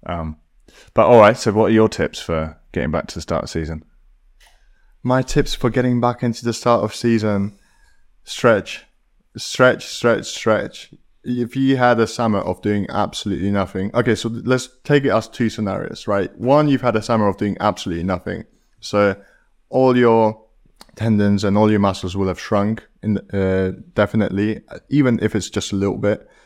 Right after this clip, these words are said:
Speaker 2: So you just wanna make sure that if you're gonna do, like, a repetitive strain exercise, which rowing is, you, you wanna make sure that you're as stretched as possible, as flexible.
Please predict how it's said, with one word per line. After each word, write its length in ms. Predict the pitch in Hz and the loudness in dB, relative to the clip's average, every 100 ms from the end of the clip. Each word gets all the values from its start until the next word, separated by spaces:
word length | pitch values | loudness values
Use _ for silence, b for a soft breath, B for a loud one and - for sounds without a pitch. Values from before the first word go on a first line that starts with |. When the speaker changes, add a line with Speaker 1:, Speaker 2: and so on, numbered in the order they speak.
| b - | b -8
Speaker 2:
So 220 | - 98 | 0 0
you 300 | 95 107 113 | 0 -2 -2
just 180 | 120 120 | -2 0
wanna 160 | 117 | 2
make 220 | 110 107 | 2 0
sure 260 | - 107 104 | -2 0 2
that 200 | 98 - | 2 0
if 160 | 98 - | -4 -4
you're 120 | 110 | -2
gonna 200 | 107 104 | 0 0
do, 180 | 101 104 | 0 2
like, 180 | 98 107 | 0 0
a 40 | |
repetitive 520 | 98 - 104 - 104 | -4 -2 -6 -4 -6
strain 260 | - 104 101 | -4 -2 0
exercise, 460 | 95 - 95 92 90 | -2 -4 -2 -2 -4
which 240 | 85 - | -6 -2
rowing 280 | 98 92 92 | -2 0 -2
is, 280 | 92 - 101 | -4 -6 -6
you, 80 | |
you 200 | 95 - | -4 -2
wanna 140 | 104 101 | -2 0
make 160 | 95 | 0
sure 120 | - 95 | -2 -2
that 100 | 92 | 0
you're 200 | 95 95 | 0 0
as 100 | - | -4
stretched 380 | - 104 95 98 | -4 -2 -2 -6
as 80 | |
possible, 480 | - 98 - 90 95 104 | -8 -8 -8 -6 -2 0
as 160 | 104 | -2
flexible. 640 | - 107 - 101 98 95 | -2 -4 -6 -8 -6 -6